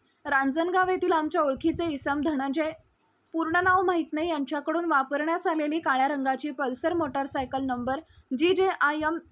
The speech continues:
जे तेरा पस्तीस यावरून पुणे इथं गणपतीच्या डेकोरेशनचे काम शोधण्याकरता आलं होतं. पुणे इथं कामाच्या शोधामध्ये आम्हाला रात्रीचे पावणे एक वाजले.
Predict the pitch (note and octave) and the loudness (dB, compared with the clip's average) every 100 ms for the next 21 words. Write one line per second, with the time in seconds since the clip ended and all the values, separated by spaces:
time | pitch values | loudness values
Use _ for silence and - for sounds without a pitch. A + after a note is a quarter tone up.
0 | A#3+ C#4+ C#4+ D#4 C4 C4 B3 A#3+ D#4 A3 | -8 -4 -4 -2 0 0 -4 -4 -6 -6
1 | - _ _ - D4 D4+ E4 F#4 F#4 D#4+ | -10 _ _ -8 0 2 2 0 0 0
2 | F#4 F#4+ F#4+ F4 C#4+ C#4+ E4 F4+ F#4 D#4+ | 0 0 0 0 -2 -2 0 0 0 0
3 | D4+ D4+ D#4 D#4 D#4 D4+ D#4+ C#4 C4+ E4+ | 0 0 -2 -2 -4 -2 0 0 0 -2
4 | D4 C#4 C#4 C4 B3 D4 B3+ B3 G#3+ - | -2 -2 -2 -4 0 0 2 0 -2 -6
5 | - _ _ _ E4+ F4+ G4 F#4+ G4+ F#4+ | -20 _ _ _ 0 2 2 2 2 4
6 | D4 D#4 F4+ F#4+ F#4 C4+ E4 D#4 D4 D4+ | 2 2 2 2 2 2 2 2 2 2
7 | C4+ C4+ C#4+ C4 B3 C#4+ D#4 E4 D#4+ B3+ | 2 0 2 0 -2 -4 -2 0 0 0
8 | C4+ - C4+ C4 B3+ A3+ B3+ | 0 -2 -6 -2 -2 0 -4